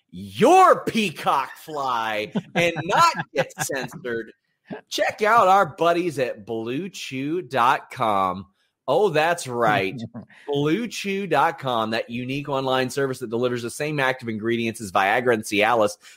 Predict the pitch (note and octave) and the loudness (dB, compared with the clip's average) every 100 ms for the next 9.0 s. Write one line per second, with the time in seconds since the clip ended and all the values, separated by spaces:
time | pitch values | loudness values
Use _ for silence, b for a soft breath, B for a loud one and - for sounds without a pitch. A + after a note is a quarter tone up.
0 | B D3 D3 C3+ - C4+ A#3+ D#3+ - D3+ | B 4 6 4 4 2 4 4 4 2
1 | D3 C3+ B2 - D3 D3+ - D3 C3+ - | 4 4 2 2 2 2 -2 -4 -6 -4
2 | C3 B2 - A2+ G#2 - b b b B2+ | -4 -2 4 4 4 0 b b b -4
3 | C#3 C3+ F#2+ B B D3 G3 F#3+ D#3+ D3 | 2 2 2 B B 0 0 0 -2 0
4 | D#3 D3+ - - B3+ A#3+ E3+ A2+ - - | 0 0 -4 -10 -4 2 2 2 -2 0
5 | G3+ G3 E3+ E3+ D#3+ D#3+ C#3 D#3 D3+ D3+ | 2 2 4 4 6 4 2 4 4 4
6 | D3+ C#3 B2 A#2+ C3 F3+ E3 A#2+ B2 A#2 | 2 2 0 2 4 4 2 0 -2 0
7 | A2+ A2 G#2 - C#3 A#2+ A2 A2 G3+ F3 | 2 2 0 -6 -8 -6 -6 -4 -2 0
8 | C#3+ B2 - C#3 C3+ B2 A#2 A#2+ G2 - | -2 -6 -2 0 0 -2 -4 -2 -2 -6